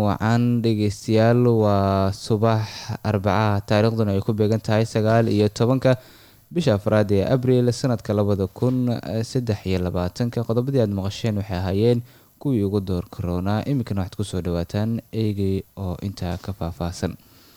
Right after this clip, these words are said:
Kulan looga hadlayay amniga magaalada Muqdisho ayaa ka qabsoomay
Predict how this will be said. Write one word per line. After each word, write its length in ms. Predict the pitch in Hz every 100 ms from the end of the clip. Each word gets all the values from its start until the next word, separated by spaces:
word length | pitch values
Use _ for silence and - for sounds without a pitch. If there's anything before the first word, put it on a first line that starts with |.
| - - - - - - - - _ _ _ _ _ _ -
Kulan 320 | 170 170 165
looga 240 | 156 147 147
hadlayay 640 | 135 127 131 135 135 131
amniga 400 | 135 139 131 131
magaalada 400 | 123 123 123 120
Muqdisho 640 | 113 110 110 113 - 123 120
ayaa 440 | 123 120 117 117
ka 160 | - 147
qabsoomay 1000 | - 123 - - 113 110 113 120 120